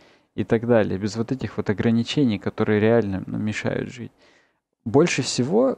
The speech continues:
комфортно мне было вот, наверное, в Штатах. Больше всего мне хочется в Германию, но больше всего комфортно было в Штатах, потому что в Штатах всё равно чуть меньше зарегулированности, чем в Германии. В Германии шага нельзя ступить без оформления каких-то документов там и так далее. То есть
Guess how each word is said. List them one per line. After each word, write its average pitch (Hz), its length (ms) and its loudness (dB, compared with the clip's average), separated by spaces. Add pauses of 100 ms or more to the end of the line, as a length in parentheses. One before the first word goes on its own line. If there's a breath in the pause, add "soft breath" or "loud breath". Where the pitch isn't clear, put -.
комфортно 135 920 0
мне 107 220 2
было 127 380 4
вот, 110 440 -2
наверное, 117 400 2
в - 80 -10
Штатах. - 460 0 (680 soft breath)
Больше 147 340 2
всего 180 180 2
мне 156 160 6
хочется - 540 0 (160)
в 110 160 -10
Германию, 123 580 2 (160)
но 117 140 2
больше 127 260 2
всего 127 160 -2
комфортно 123 540 -2
было 117 220 2
в - 60 -8
Штатах, 170 420 -2
потому 123 240 -4
что - 180 -14
в - 20 -20
Штатах 170 300 -2
всё - 140 -10
равно 139 120 2
чуть - 240 -14
меньше 123 320 2
зарегулированности, 110 880 -4
чем 101 200 -20
в 98 80 -20
Германии. 104 500 -4 (420)
В 110 40 -12
Германии 147 340 2
шага 147 360 0
нельзя 107 280 -2
ступить - 360 -10
без 117 180 -16
оформления 110 520 -2
каких-то - 300 -20
документов 139 640 -2
там 110 200 -6
и - 20 -8
так 110 200 -2
далее. 110 280 0
То - 80 -16
есть - 180 -20